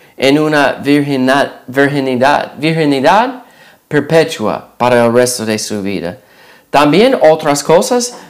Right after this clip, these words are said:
Número tres, Jacobo, como vimos su nombre allá en Mateo trece, el pastor de Jerusalén, de la iglesia en Jerusalén, en Hechos quince, era medio hermano de Jesús.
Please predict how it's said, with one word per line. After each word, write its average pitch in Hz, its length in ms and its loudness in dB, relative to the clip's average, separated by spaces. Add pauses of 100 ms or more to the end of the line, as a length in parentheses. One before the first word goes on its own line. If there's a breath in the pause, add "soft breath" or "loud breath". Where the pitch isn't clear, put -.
Número 165 360 2
tres, 226 480 0
Jacobo, 220 880 2 (600)
como 170 360 4
vimos 190 300 2
su 190 140 2
nombre 196 360 4
allá 165 240 4
en 156 80 0
Mateo 147 360 0
trece, 240 520 -4 (520 loud breath)
el 160 260 4
pastor 196 720 2
de 208 100 2
Jerusalén, 170 1040 0 (240)
de 147 180 4
la 143 160 4
iglesia 180 380 0
en 208 60 0
Jerusalén, 175 760 0 (280 loud breath)
en 131 140 0
Hechos 131 640 0
quince, 214 760 0 (760 soft breath)
era 180 440 4
medio 190 600 2
hermano 127 380 0
de 127 140 2
Jesús. 98 500 -6